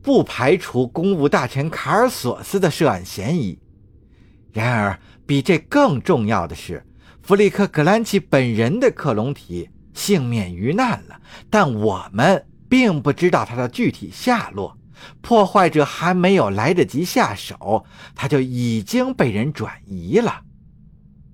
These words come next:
如果这个克隆体尚在帝国的空域内，我们就要找到他。克隆体转移是我们的工作重中之重。尽快通知我们的海关官员，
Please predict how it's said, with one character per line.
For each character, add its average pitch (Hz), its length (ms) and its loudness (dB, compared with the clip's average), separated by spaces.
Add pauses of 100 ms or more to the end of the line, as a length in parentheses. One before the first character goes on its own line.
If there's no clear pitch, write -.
(160)
如 147 360 2
果 107 240 -6
这 160 180 0
个 170 100 -4
克 151 280 -2
隆 107 200 -2
体 98 220 -8
尚 123 320 -2
在 120 180 0
帝 220 320 -2
国 110 220 -2
的 101 80 -2
空 147 340 0
域 127 160 -2
内， 123 280 -4 (240)
我 185 120 4
们 180 120 4
就 226 120 2
要 113 220 0
找 - 300 -8 (100)
到 202 220 2
他。 - 200 -14 (540)
克 285 240 4
隆 233 180 4
体 240 220 -2
转 104 280 0
移 120 140 2
是 190 160 0
我 113 480 2
们 131 140 -2
的 190 100 6
工 165 240 2
作 151 180 2
重 185 360 0
中 208 200 2
之 226 300 -2
重。 - 320 0 (840)
尽 139 240 0
快 165 180 0
通 196 260 -2
知 196 180 4
我 156 180 6
们 135 100 0
的 165 80 4
海 - 320 -8
关 269 320 2
官 113 240 -2
员， 85 260 -6